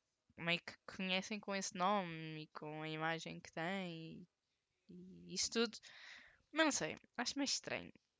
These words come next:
Hum, na altura foi tipo, não sabia mesmo o que é que haveria, que nome é que haveria de dar e pensei, "Ah, é um mix de cenas, então olha, Mixit." Mas não sei. Whatever. Hum, o que é que eu vos posso dizer?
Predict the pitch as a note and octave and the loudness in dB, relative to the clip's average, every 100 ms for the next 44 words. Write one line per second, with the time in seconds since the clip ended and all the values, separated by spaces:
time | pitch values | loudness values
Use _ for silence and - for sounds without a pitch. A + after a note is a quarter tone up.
0 | _ _ _ A2+ G#2+ - - _ _ _ | _ _ _ -12 -12 -14 -20 _ _ _
1 | _ - _ G3+ G#3+ G#3+ A3+ G#3 G#3+ G#3 | _ -20 _ 4 4 8 6 6 2 0
2 | G#3 - - - - G3+ G#3 G#3+ G#3+ G#3 | -2 -6 -10 -16 -2 2 6 10 10 8
3 | G#3 G3 G3 F#3+ F#3+ F#3+ F#3 - G3 F#3+ | 6 4 2 2 2 2 0 -2 0 2
4 | F#3 F3+ F3+ F3+ E3+ E3+ E3+ F3 F3 E3 | 2 2 2 2 0 2 2 2 0 -6
5 | D3 - - - D#3+ - D#3+ - F4 _ | -6 -6 -8 -4 -4 -4 -2 -2 -2 _
6 | _ G3+ G3+ G#3 - - - A#3 C4 B3 | _ 0 2 0 -2 -2 2 2 2 -2
7 | C4+ C4 G#3 F#3 F#3 F#3 - - F#3+ - | -2 0 2 2 0 -4 -6 -6 -6 -8
8 | - - - - - _ _ _ _ _ | -14 -16 -20 -20 -20 _ _ _ _ _
9 | C#4+ A#3+ - - _ _ _ - - _ | 2 2 2 -4 _ _ _ -2 -2 _
10 | - - - - - - _ _ - - | -20 -20 -20 -20 -20 -20 _ _ -20 -20
11 | - - A#3 F3+ E3+ - - _ _ _ | -6 8 8 8 4 -2 -6 _ _ _
12 | _ _ _ _ - A#3 A3+ A3 G#3+ G#3+ | _ _ _ _ 6 8 10 8 4 2
13 | G#3+ - - A3+ G#3 - G3+ G3+ - F#3 | 0 -2 -2 0 0 0 0 -2 0 0
14 | F#3 A#2+ | 0 0